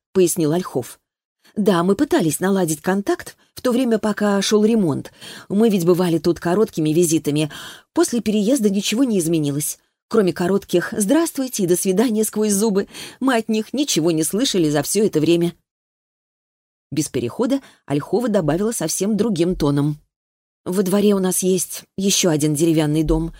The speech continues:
Он, конечно, в куда более плачевном состоянии, хоть и новее избы. Но там живет одинокая старушка. Куда ей управиться с хозяйством?» «Не разваливается, и ладно», подхватил Виталий.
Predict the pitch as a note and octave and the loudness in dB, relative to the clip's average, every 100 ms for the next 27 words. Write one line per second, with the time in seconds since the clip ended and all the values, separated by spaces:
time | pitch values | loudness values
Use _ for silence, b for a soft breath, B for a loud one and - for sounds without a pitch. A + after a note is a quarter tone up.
0 | B B - F3 D#3+ D#3+ D#3+ D#3+ D3+ D3+ | B B -6 -4 -2 -2 -2 -2 -4 -2
1 | D#3 D3 E3 A3+ C#3 - D3 - D3+ D3 | 0 0 0 -2 -2 -2 -2 0 0 -2
2 | - - D#3 E3+ G3+ D#3 D3 D3 B B | -2 -2 0 2 2 2 0 -4 B B
3 | - G#3 - E3+ F3 A3 E3+ E3 F#3+ F3 | 0 0 2 0 2 2 2 2 0 2
4 | D3+ C3+ C#3 - _ E3 E3+ A#3 A#3+ F3 | -2 -2 -8 -20 _ -6 -4 -4 -4 -2
5 | D3 D3 D#3 F3 A3+ C#4 C4+ C#4+ C4 C#3 | -2 -2 0 0 -2 -4 -4 -2 0 -2
6 | - C3 C#3 B B B B B3 A3 B3+ | -4 -4 -6 B B B B -4 0 2
7 | F3 E3 D#3+ E3+ D#3 - C#3+ - G3 D#3+ | 2 2 0 0 -2 -2 -4 0 0 0
8 | C#3+ - D3 C#3+ - - - _ _ _ | -2 -2 -4 -4 -6 -8 -12 _ _ _
9 | _ _ A#2+ D3 D#3 D#3 D#3 A#3 A3 D#3 | _ _ -4 0 0 0 0 2 4 2
10 | C3+ E3 F#3 E3 D3+ D3 E3 D3+ _ - | 2 4 6 6 4 2 0 -2 _ -10
11 | - C#3 C#3+ D3 D#3 D3+ B2+ B2 | -4 -4 -2 -2 -2 -4 -6 -10